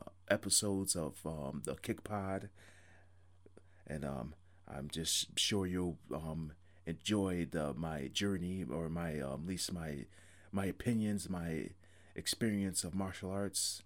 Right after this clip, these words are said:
into everyday life. And also, f-,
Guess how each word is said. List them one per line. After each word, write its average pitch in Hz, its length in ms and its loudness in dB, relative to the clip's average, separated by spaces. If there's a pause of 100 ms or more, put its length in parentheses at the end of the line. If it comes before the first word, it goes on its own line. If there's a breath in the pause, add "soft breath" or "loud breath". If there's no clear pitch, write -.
(160)
into - 280 -2
everyday 95 340 2
life. 76 440 0 (1040 loud breath)
And 69 120 0
also, 117 540 4
f-, - 240 -6